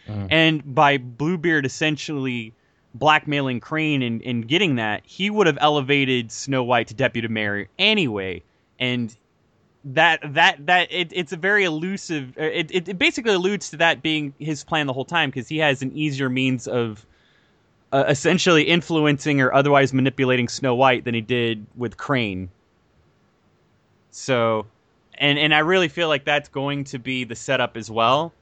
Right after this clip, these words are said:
Speaker 1: Mm-hmm.
Speaker 2: uh, with season two. But yeah, no, I, I completely disagree. I think Bluebeard was in on it the whole time with Faith and basically offered Faith a chance to escape.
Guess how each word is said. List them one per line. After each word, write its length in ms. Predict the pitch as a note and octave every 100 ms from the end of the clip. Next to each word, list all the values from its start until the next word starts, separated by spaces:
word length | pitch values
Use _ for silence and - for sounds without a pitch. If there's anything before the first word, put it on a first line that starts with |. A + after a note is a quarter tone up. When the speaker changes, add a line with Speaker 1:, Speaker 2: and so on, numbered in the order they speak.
| _ -
Speaker 1:
Mm-hmm. 240 | A2 G#2+
Speaker 2:
uh, 280 | A#2+ A2+ A2+
with 200 | B2 B2+
season 380 | - B2 A2 G#2
two. 240 | - C3
But 100 | G#2
yeah, 300 | D3 C3+ G2+ -
no, 220 | C#3+ C#3
I, 380 | A#2 D#3 A#3+ G3 -
I 120 | A3
completely 340 | C#4 G3+ F3+
disagree. 460 | E3+ E3+ D#3+ G3+ E3+
I 140 | C#3 D3+
think 320 | F3 E3+ - _ _ _ _ _ _ _ _ _
Bluebeard 580 | C3+ B2 D#3+ D3+ F3 E3+
was 180 | D#3 D3
in 140 | E3
on 180 | D#3+ C#3+
it 140 | C3 -
the 100 | -
whole 220 | B2 C#3 C#3+
time 420 | C#3 D3 B2 G#2+
with 160 | B2
Faith 460 | - C#3+ C#3 A2+ _ _ _ _ _ _ -
and 400 | A#2+ A#2 A#2 A2
basically 720 | A#2+ B2+ C3+ C3 B2+ A#2+ A#2 _ _ _ _ _ _ _ _ _ - -
offered 360 | C#3 C#3+ D3 C#3
Faith 280 | C#3+ C#3
a 60 | C#3
chance 340 | - C#3+ C3+
to 100 | -
escape. 520 | A#2 - - D3 A#2+